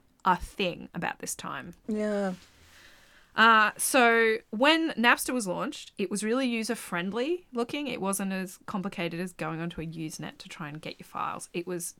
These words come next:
Speaker 1: pretty quick to pick up, um, and it was really M P three focused. So it was really set up for sharing of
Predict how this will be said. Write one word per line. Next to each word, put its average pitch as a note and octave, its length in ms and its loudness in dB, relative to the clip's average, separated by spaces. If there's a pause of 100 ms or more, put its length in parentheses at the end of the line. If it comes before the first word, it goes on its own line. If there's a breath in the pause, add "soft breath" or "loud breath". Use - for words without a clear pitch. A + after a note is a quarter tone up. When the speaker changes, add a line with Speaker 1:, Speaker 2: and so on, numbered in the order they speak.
(160)
Speaker 1:
pretty A#3 640 -4 (240)
quick - 280 -4
to - 80 -6
pick G#3 180 -2
up, D4+ 200 4 (600 loud breath)
um, G3+ 400 8 (100)
and A3+ 140 4
it - 60 -2
was A3+ 160 0
really B3+ 460 0 (140)
M G3+ 140 0
P G3+ 140 -4
three F3+ 280 -4
focused. - 640 -10
So - 100 -10
it - 60 -8
was F#3+ 160 -4
really A#3 300 0
set F3+ 300 0
up F3+ 160 -2
for F#3 260 -6
sharing D#3+ 480 -6
of D#3 280 -8